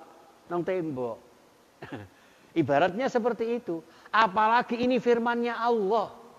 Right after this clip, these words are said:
Allah yang maha tinggi, yang menciptakan langit dan bumi, yang maha segala-galanya,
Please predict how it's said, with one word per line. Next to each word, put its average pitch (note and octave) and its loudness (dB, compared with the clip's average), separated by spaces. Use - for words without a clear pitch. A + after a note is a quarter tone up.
Allah A3 8
yang A#3 6
maha G3+ 6
tinggi, G#3 2
yang B3+ 8
menciptakan A3+ 2
langit G#3+ 2
dan E3 4
bumi, E3+ 2
yang A#3 6
maha F#3+ 6
segala-galanya, C#3+ 2